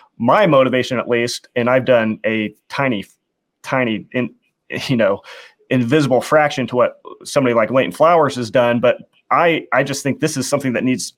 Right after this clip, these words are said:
covered thoroughly, because exactly as you're saying, I might make a whole series on Romans nine,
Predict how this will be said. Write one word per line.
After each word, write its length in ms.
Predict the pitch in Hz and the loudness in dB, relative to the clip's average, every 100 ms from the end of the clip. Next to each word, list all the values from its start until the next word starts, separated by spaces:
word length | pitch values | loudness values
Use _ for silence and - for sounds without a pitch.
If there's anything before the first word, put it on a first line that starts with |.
| _ | _
covered 280 | 117 113 - | -6 -6 -2
thoroughly, 540 | 151 160 117 107 107 | 0 2 2 0 -2
because 760 | 120 - 123 - 160 127 120 - _ _ _ _ _ - - | -4 -4 -6 0 2 2 0 -8 _ _ _ _ _ -8 -6
exactly 520 | 110 104 139 160 151 | -8 0 0 2 2
as 100 | 131 | 0
you're 100 | 107 | -2
saying, 640 | 104 160 156 120 113 117 117 _ _ _ _ | -2 2 4 4 0 -2 -6 _ _ _ _
I 120 | 131 | 2
might 340 | 175 135 - - | 2 2 -2 -2
make 220 | 147 147 | -2 2
a 100 | 113 | 0
whole 320 | - 147 135 | 0 0 0
series 460 | - 156 156 123 123 | -2 0 0 2 2
on 160 | 117 | 0
Romans 480 | 120 139 127 110 98 | 2 2 2 -2 0
nine, 520 | 131 151 107 107 120 | 0 2 0 -2 -4